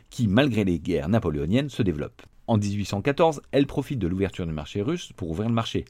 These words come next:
Le succès est immense. Cela devient le vin de la bonne société russe. Ce fameux vin sacré pour les poètes, comme le qualifiera Pouchkine. Pendant cette période, la maison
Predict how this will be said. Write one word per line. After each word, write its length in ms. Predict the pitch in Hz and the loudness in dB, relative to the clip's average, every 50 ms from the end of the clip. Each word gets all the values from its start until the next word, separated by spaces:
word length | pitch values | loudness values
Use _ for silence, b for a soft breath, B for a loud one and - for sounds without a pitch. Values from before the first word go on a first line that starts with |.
| _ - | _ -12
Le 120 | - 85 - | -8 -8 -8
succès 380 | - - 107 - - 107 - - | -8 -10 -10 -8 -6 -6 -6 -6
est 240 | 80 - - - | -10 -12 -10 -6
immense. 380 | - 90 78 69 - - - - | -4 -4 -4 -4 -6 -10 -16 -18
Cela 380 | - - - 85 82 87 101 117 | -18 -10 -6 -2 0 2 2 2
devient 460 | 113 98 87 80 85 95 120 135 139 131 | 2 0 -2 -2 0 0 0 0 0 0
le 120 | 95 82 | 0 -2
vin 160 | 78 82 113 | -2 -2 -2
de 120 | 110 98 76 | -2 -2 -2
la 80 | 78 | 0
bonne 160 | 78 98 101 | 0 0 -2
société 400 | 92 - 92 - 92 90 - 101 | -2 -4 -6 -6 -4 -4 -2 -2
russe. 360 | 95 101 85 - - - - _ _ - | -2 -2 -4 -6 -10 -16 -20 _ _ -20
Ce 200 | - - - 123 | -8 0 2 2
fameux 320 | 113 - - 85 87 107 120 | 4 4 4 2 4 4 2
vin 340 | 101 80 80 82 107 120 117 | 2 0 0 2 4 4 4
sacré 340 | 117 - 95 85 - 107 | 2 2 -2 -2 0 -2
pour 100 | 95 - | -6 -6
les 80 | 73 71 | -6 -8
poètes, 360 | - - 80 87 110 120 - | -4 0 0 0 0 0 -4
comme 180 | - - 90 90 | -6 -4 -2 -2
le 80 | 87 | -2
qualifiera 720 | 80 - 71 69 76 71 - - 71 71 78 101 98 - - - | -4 -4 -6 -6 -6 -8 -12 -10 -8 -4 -4 -4 -4 -6 -10 -18
Pouchkine. 480 | - 82 78 - - - 69 69 69 78 - - _ _ _ _ _ - - | -14 -14 -14 -14 -14 -14 -14 -14 -14 -14 -18 -20 _ _ _ _ _ -20 -16
Pendant 180 | - - 73 76 | -10 -8 -8 -6
cette 200 | - - 80 - | -6 -6 -4 -2
période, 480 | 95 92 107 135 170 185 143 98 80 - B B B B B B - - | -2 0 2 2 0 0 0 -2 -6 -6 B B B B B B -14 -6
la 160 | - 87 82 | -4 -2 0
maison 480 | 78 85 107 117 117 117 139 175 185 - | 0 2 4 4 4 2 0 -2 -2 -4